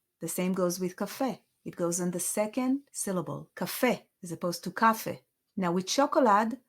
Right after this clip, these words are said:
we can either say shokolad or shokolad. Abba instead of abba. Salat,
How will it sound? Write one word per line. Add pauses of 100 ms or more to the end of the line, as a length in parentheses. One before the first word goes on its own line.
(160)
we
can
either
say
shokolad (320)
or (140)
shokolad. (340)
Abba (460)
instead
of (100)
abba. (460)
Salat,